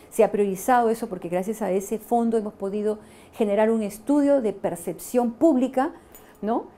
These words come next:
En general, para evaluar cuánto está el conocimiento de la biodiversidad en las, en las, en esas regiones y tener una, una, una muestra aleatoria. Y esperamos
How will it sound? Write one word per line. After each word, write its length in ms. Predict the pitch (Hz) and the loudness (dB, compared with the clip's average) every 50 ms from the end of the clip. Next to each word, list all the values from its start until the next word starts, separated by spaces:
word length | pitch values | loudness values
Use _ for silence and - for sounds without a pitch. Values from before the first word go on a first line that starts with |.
| - _ - | -20 _ -6
En 100 | 220 214 | -4 0
general, 420 | - 247 220 208 208 226 254 320 - - - _ _ | 2 2 2 4 4 2 2 0 -4 -10 -20 _ _
para 160 | 226 202 202 | 2 2 4
evaluar 460 | 190 185 180 202 220 247 240 - - - | 2 2 2 4 4 4 2 2 -4 -4
cuánto 420 | - 254 285 294 311 320 302 - 269 | 2 4 4 6 4 4 2 0 -2
está 220 | 240 - - 247 | -2 0 -2 -2
el 100 | 240 240 | -2 -4
conocimiento 640 | 240 233 214 202 202 - 190 185 190 202 220 226 226 | -4 -6 -6 -8 -8 -8 -8 -6 -6 -6 -4 -4 -4
de 80 | 214 | -4
la 140 | 196 180 170 | -4 -4 -4
biodiversidad 920 | 170 233 269 277 269 240 220 190 180 165 165 - - 175 175 202 202 220 - - - - - - - - - _ | -2 0 0 0 2 0 0 0 -2 -4 -4 -8 -10 -6 -4 -4 -4 -6 -8 -12 -20 -20 -20 -20 -20 -20 -10 _
en 280 | 208 208 220 233 226 226 - - - - - | -4 -4 -2 -4 -4 -6 -12 -20 -20 -10 -2
las, 380 | 160 175 170 165 - - - - - - - - | -2 -2 -2 -2 -6 -14 -18 -20 -16 -14 -10 -8
en 220 | - 196 190 185 180 | -6 -6 -4 -4 -4
las, 220 | 165 165 - - - | -6 -6 -6 -4 -2
en 80 | 208 214 | -2 0
esas 200 | 214 - 254 220 | 2 0 0 0
regiones 460 | 208 214 208 - 262 254 254 254 254 - | -2 -4 0 0 2 2 2 0 -2 -4
y 60 | 214 | -4
tener 340 | - 208 196 208 214 233 233 - - - | -4 -2 0 0 0 -2 -2 -4 -8 -2
una, 480 | - 277 302 294 294 285 277 269 262 - | 2 4 4 4 4 2 2 0 -2 -2
una, 320 | 247 269 262 262 254 240 - - - - | -2 0 0 0 -2 -2 -6 -12 -12 -4
una 220 | - 254 254 262 240 | 0 2 4 4 4
muestra 560 | 233 254 285 277 262 262 - - - - - - | 4 6 4 4 4 0 -4 -12 -14 -16 -14 -10
aleatoria. 580 | - 175 170 170 165 - - 165 - - - - - | -8 -8 -6 -8 -8 -6 -6 -6 -6 -6 -10 -12 -8
Y 100 | 190 190 | -8 -8
esperamos 500 | 180 - 196 190 208 220 220 226 226 | -8 -6 -6 -4 -4 -2 -2 -2 -4